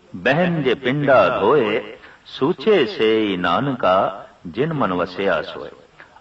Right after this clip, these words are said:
ਆਪਣਾ ਤਨ ਜੋ ਤਰ੍ਹਾਂ ਤਰ੍ਹਾਂ ਦੇ ਜਲ ਦੇ ਨਾਲ ਧੋਂਦੇ ਨੇ, ਇਸ਼ਨਾਨ ਕਰਦੇ ਨੇ, ਮਹਾਰਾਜ ਕਹਿੰਦੇ ਨੇ, "ਇਹ ਸੁੱਚੇ ਨਹੀਂ।" ਸੁੱਚੇ ਉਹ ਨੇ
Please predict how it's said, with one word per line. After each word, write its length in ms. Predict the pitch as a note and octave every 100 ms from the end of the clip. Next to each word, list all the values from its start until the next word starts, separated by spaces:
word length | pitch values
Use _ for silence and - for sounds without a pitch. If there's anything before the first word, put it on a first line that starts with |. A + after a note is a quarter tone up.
| -
ਆਪਣਾ 360 | B2 C#3 C#3 G#2
ਤਨ 400 | B2+ C#3 B2+ G#2 - _ _ _ -
ਜੋ 100 | A2+
ਤਰ੍ਹਾਂ 320 | - C#3 E3+
ਤਰ੍ਹਾਂ 260 | D3+ A#2 G2+
ਦੇ 320 | F2+ F#2+ - - _ _ _ _
ਜਲ 280 | F#2+ A#2+ D3
ਦੇ 160 | C3+ A2
ਨਾਲ 300 | G2+ G#2 G#2 - _ _ _ G#2
ਧੋਂਦੇ 360 | A2+ G#2 C3 D#3
ਨੇ, 200 | F#2 G2 - _ _
ਇਸ਼ਨਾਨ 420 | C3 A#2+ A2 D#3+
ਕਰਦੇ 340 | F3 A#2+ G#2+ G#2
ਨੇ, 180 | G#2 - A2 - _ A2
ਮਹਾਰਾਜ 340 | G#2 D3 D#3
ਕਹਿੰਦੇ 180 | E3 D#3
ਨੇ, 80 | -
"ਇਹ 140 | C#3
ਸੁੱਚੇ 420 | C3 A2+ - A#2+ A2+
ਨਹੀਂ।" 220 | B2+ - - - _ _ _ _ _ _ _ _ _ _
ਸੁੱਚੇ 480 | - - D3 - D3+
ਉਹ 280 | - C3+ F3
ਨੇ 240 | G#2+ G#2+